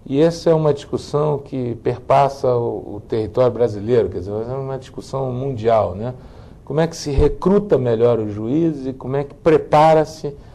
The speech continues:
melhor o magistrado para o exercício da sua função, para que ele esteja sintonizado com o povo a que ele deve servir, né? Essa é que é a grande pergunta. Que tipo de juiz a sociedade brasileira está esperando que seja formado?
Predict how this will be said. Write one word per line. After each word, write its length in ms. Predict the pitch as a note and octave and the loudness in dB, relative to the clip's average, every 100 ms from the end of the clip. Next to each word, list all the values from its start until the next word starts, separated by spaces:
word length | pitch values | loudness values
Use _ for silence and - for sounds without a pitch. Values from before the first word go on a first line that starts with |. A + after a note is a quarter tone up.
| - - | -20 -10
melhor 640 | B2+ B2+ A2+ C3 D3 C3+ - | -2 0 6 6 6 2 -6
o 80 | B2 | -6
magistrado 760 | B2 A#2+ G#2+ - A#2+ B2 B2 | -4 -4 -6 -2 2 2 2
para 140 | A#2+ B2+ | -2 -4
o 40 | |
exercício 480 | A2+ A2+ - B2 - | -2 -6 -6 -10 -4
da 120 | A#2 | -4
sua 220 | A#2 B2 | -2 -6
função, 560 | A#2 B2 A#2+ - D#3+ D#3 - - - - | -6 -10 -8 -4 -2 -4 -8 -20 -14 2
para 160 | D#3 | 2
que 140 | D#3+ E3+ | 4 2
ele 100 | D#3+ | 2
esteja 400 | - E3+ D#3 D#3+ | 0 0 2 0
sintonizado 1120 | - E3 D#3 D3 C3 G2 A#2 C#3+ C#3 F#2+ - - - - - | 0 -4 0 0 0 0 4 4 4 0 -10 -20 -20 -20 -4
com 220 | D#3+ E3+ | 2 4
o 60 | E3 | 4
povo 420 | - D#3+ E3+ E3 | 4 6 6 4
a 60 | E3 | 2
que 120 | E3 | 0
ele 120 | D#3+ | 0
deve 320 | C3+ C#3 C#3+ | 4 4 4
servir, 560 | C3+ D3+ C#3+ G#2 F#2 E2 - - | 0 -2 -2 -4 -8 -10 -14 -14
né? 280 | G#2 B2 A#2+ | -10 -6 -4
Essa 200 | C3+ - | -4 -4
é 40 | C3 | 0
que 120 | D3+ | 2
é 60 | |
a 40 | B2+ | 2
grande 360 | A2+ C#3 C#3 | 2 0 0
pergunta. 540 | A#2 B2 A2 G2+ G2+ - - - - | -2 -2 -2 -4 -10 -12 -20 -20 -8
Que 100 | D#3+ | -8
tipo 460 | D#3 - G3 F#3+ - | -8 -2 -2 0 -6
de 220 | C#3 C3 | -6 -6
juiz 440 | A#2 A#2 D#3 C#3 | -4 -2 -2 -2
a 100 | A#2 | -4
sociedade 680 | - A#2 - A#2 G#2 C#3 C3+ | -4 -8 -4 -2 2 2 2
brasileira 760 | A2+ A2 G2+ G2+ G#2+ C3 C#3 - - - - - | 0 0 0 -6 -2 0 0 -4 -18 -20 -14 -14
está 320 | - - B2 | -6 2 2
esperando 720 | - - C3 A#2 B2 C3 B2+ | 2 4 4 4 0 -2 -4
que 400 | B2 B2 B2+ B2+ | -6 -6 -4 -4
seja 340 | B2 - A#2 B2 | -4 -8 -6 -6
formado? 600 | - B2 G2 F#2 F2 | -2 -2 -2 -10 -10